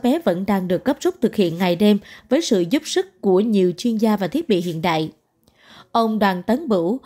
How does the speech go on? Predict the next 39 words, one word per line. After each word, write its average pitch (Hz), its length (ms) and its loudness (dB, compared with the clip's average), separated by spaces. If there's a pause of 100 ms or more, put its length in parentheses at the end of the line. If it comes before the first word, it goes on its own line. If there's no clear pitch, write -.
(200)
Phó 285 160 2
Chủ 233 140 0
tịch 220 200 -2
Ủy 196 100 2
ban 202 160 0
Nhân 196 140 -4
dân 196 200 2
tỉnh 185 280 -4
Đồng 180 240 0
Tháp 269 320 -4
cho 185 200 0
biết, 302 280 2 (260)
hiện 190 240 0
nay 214 220 4 (240)
các 320 140 -2
phương 254 160 -4
tiện 180 200 -2
thiết 339 200 -4
bị 165 300 0 (260)
được 208 300 0
Đồng 190 200 0
Tháp 320 280 -4
huy 240 120 2
động 170 220 -2
đến 226 160 -2
hiện 196 260 0
trường 180 240 0
đầy 175 160 2
đủ, 180 360 0 (320)
các 381 160 0
lực 254 120 -2
lượng 185 200 2
cứu 330 200 2
hộ 220 200 4
cứu 285 180 -2
nạn 175 300 -2
đang 196 200 0
tập 190 260 -4
trung 220 200 4